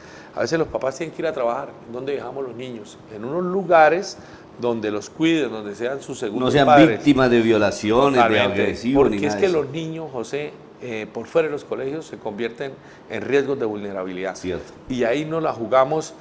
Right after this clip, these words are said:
Speaker 1: hace diez años. Ahora hay un proyecto ambicioso en el tema educativo. Queremos convertirnos en la primera ciudad en garantizar la gratuidad de la educación superior.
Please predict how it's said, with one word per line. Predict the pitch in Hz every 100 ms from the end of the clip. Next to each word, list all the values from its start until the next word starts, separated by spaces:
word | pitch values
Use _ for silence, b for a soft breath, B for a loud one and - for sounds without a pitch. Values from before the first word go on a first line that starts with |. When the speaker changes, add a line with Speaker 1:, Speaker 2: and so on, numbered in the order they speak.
| B B
Speaker 1:
hace | - 135 160
diez | 151 151
años. | 180 143 104 104 -
Ahora | - 135 170
hay | 190
un | 180
proyecto | 190 175 170
ambicioso | 175 135 117 165 156
en | 165
el | 127
tema | 131 139
educativo. | 156 - 107 120 139 208 - B B -
Queremos | 117 123 147
convertirnos | - 139 113 110 - 131 131 151 147 -
en | 120 110
la | 107 -
primera | 107 113 139
ciudad | 135 113 117 131
en |
garantizar | 131 131 104 104 107 117
la | 135 127 - - -
gratuidad | 123 110 110 107
de |
la | 123
educación | 127 120 107 113
superior. | 135 - 107 151